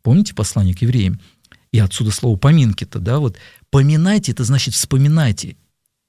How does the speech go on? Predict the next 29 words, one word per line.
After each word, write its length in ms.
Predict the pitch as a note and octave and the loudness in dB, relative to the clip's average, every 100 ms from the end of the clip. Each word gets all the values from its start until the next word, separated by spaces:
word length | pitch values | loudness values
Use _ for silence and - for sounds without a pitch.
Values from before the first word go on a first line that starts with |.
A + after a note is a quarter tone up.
| - | 2
«И 100 | F#3 | 4
взирая 800 | D3+ B2 E3 E3 F#3 A3 G#3+ C3 | 4 2 2 2 0 0 0 2
не 200 | A2+ C#3+ | 2 4
на 140 | E3+ | 2
начало 480 | G3+ A3 - D3 D3 | 2 0 -2 0 0
их 120 | G3+ | 0
жизни», 300 | G3 F#3 G2 | 2 2 0
потому 360 | F2 G#2 A2+ A#2 | -2 -4 0 0
что 180 | - C3+ | 0 0
венчает 440 | D#3+ - B2 C3 | 0 0 0 0
не 80 | D#3+ | 0
начало, 380 | D#3 - B2 C#3+ | 0 0 -2 0
а 20 | |
конец, 380 | C#3+ D3 G2 - _ _ _ - | 0 0 0 -4 _ _ _ -2
а 140 | A#2+ | 2
на 160 | C3 C#3+ | 2 0
кончину 680 | C#3+ D3 D3+ - E3 A#2+ | 0 -2 0 -2 0 2
их 180 | F#2+ F#2 | 2 -2
жизни. 460 | A#2+ - - A2+ B2+ _ _ _ _ | -6 -8 -8 -10 -14 _ _ _ _
Подражайте 840 | - G2+ G2 F#2 F#2+ B2 D3 - - - | -2 0 0 0 2 2 0 -2 -10 -4
вере 680 | G2 F#2+ A#2+ A#2 G#2 F#2 - - | -2 2 2 2 2 -2 -6 -4
их. 300 | B2 G#2+ - - - | -2 -4 -10 -20 -4
Вот 220 | A#2+ - | -2 -2
какой 400 | - D#3+ - F3+ | -2 -2 2 2
вере 320 | A#2 C3+ G#2 | 4 2 0
здесь 240 | F2 F#2 F2+ | -2 -4 -6
подражать? 580 | - F#2 A2 G#2 - - _ - | -6 -4 -2 -4 -8 -12 _ -8
Верности 720 | G2 D3 F#3 C#3 G#2+ F#2+ - | 0 2 4 4 2 0 -6
их. 260 | - - | -14 -18